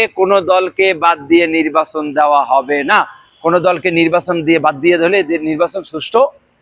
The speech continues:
আবাদ হবে না। আর পেশ সচিব আছে আমাদের, প্রধান উপদেষ্টা যে পেশ সচিব, উনি চব্বিশ ঘন্টা মিথ্যা কথার উপরে থাকে। উনি একটা মিথ্যাবাদী, ওনার পায়ের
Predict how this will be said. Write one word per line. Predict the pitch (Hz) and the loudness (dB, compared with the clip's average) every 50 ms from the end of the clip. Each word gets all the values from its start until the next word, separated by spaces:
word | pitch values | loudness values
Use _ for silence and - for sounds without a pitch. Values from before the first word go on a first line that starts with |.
| _ _ _ - | _ _ _ -4
আবাদ | - 156 160 165 135 | -2 -2 -2 0 0
হবে | 147 151 147 151 | -2 -2 0 0
না। | 143 127 - _ _ _ _ _ | -2 -2 -4 _ _ _ _ _
আর | - 147 160 160 156 147 - _ | -4 -2 -2 -2 -2 -6 -6 _
পেশ | - 196 170 - - | -2 -2 -2 -2 -2
সচিব | - 220 180 185 208 185 | -2 -2 -2 -2 0 0
আছে | 208 196 - 202 | 0 0 0 0
আমাদের, | 196 202 208 202 214 202 180 170 156 - - - _ _ _ - _ _ _ _ _ _ _ _ _ _ _ _ _ _ _ _ _ _ - - | 0 2 2 2 2 2 2 0 -2 -6 -18 -20 _ _ _ -20 _ _ _ _ _ _ _ _ _ _ _ _ _ _ _ _ _ _ -14 -6
প্রধান | - 180 170 190 185 190 | -4 0 2 2 2 2
উপদেষ্টা | 196 185 202 185 208 185 - 214 202 | 0 0 0 0 0 0 2 2 2
যে | 175 - | 2 0
পেশ | - - 190 170 - - | 0 0 -2 -2 0 0
সচিব, | 202 190 143 147 139 - _ _ _ _ _ _ _ _ _ _ _ _ _ _ _ - | 0 0 0 -2 -6 -8 _ _ _ _ _ _ _ _ _ _ _ _ _ _ _ -2
উনি | 185 196 202 202 196 190 185 - - _ _ _ _ | 0 2 2 2 2 0 -2 -4 -8 _ _ _ _
চব্বিশ | - 214 220 208 226 262 226 233 | -2 -2 0 0 0 0 2 2
ঘন্টা | 240 233 220 214 | 2 2 2 2
মিথ্যা | 196 220 220 - - 240 196 | 2 0 -2 -2 -2 -2 -2
কথার | 196 196 160 190 175 | 0 0 0 0 0
উপরে | 170 151 160 160 | 0 0 0 0
থাকে। | - 156 147 - - - - _ _ _ _ _ _ _ _ _ _ _ _ _ _ _ _ _ | 0 -2 -4 -4 -8 -20 -20 _ _ _ _ _ _ _ _ _ _ _ _ _ _ _ _ _
উনি | 147 170 190 | -4 -2 -2
একটা | 190 180 - 190 | 0 0 0 0
মিথ্যাবাদী, | 165 175 175 139 - - 196 196 202 196 233 233 - - - - - - - - | 0 -2 -4 -2 -2 0 0 2 2 0 -2 -4 -6 -14 -20 -20 -20 -20 -10 -4
ওনার | - 180 196 208 202 | 0 4 4 4 4
পায়ের | - - 190 202 220 214 | 4 6 6 6 6 6